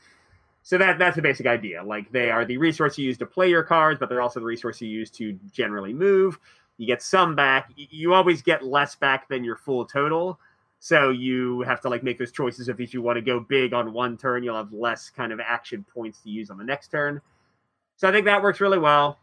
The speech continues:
I also really like the tokens, like you said, Peter. And yeah, I, I agree with you that I think the flexibility of the dice system, the card system, and also, I don't think you mentioned this much, but just, like, kind of the excitement of the pushing your luck. And the fact that, um,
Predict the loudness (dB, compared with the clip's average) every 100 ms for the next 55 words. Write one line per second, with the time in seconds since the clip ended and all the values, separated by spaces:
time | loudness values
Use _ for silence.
0 | _ 2 4 4 4 4 2 -2 0 0
1 | -2 -2 -4 -4 -2 -2 -2 -6 -2 0
2 | 0 0 0 0 0 0 2 2 2 2
3 | 2 2 2 0 -2 -4 -4 -8 -8 -8
4 | -2 -2 -2 -4 -2 -2 -4 -4 -4 -4
5 | -4 -10 -6 -4 -4 -4 -10 -12 -4 0
6 | 0 0 -8 -8 -6 -6 -6 -14 _ _
7 | _ _ _ 6 6 6 2 2 0 -2
8 | -2 -2 -4 -2 -2 -2 -4 -2 0 2
9 | 0 2 2 2 -2 -4 0 0 -2 -6
10 | -6 -6 -6 -4 -4 -4 -4 -2 -2 -2
11 | _ _ _ _ _ _ -8 -6 -2 2
12 | 2 2 0 0 2 2 2 0 -4 -10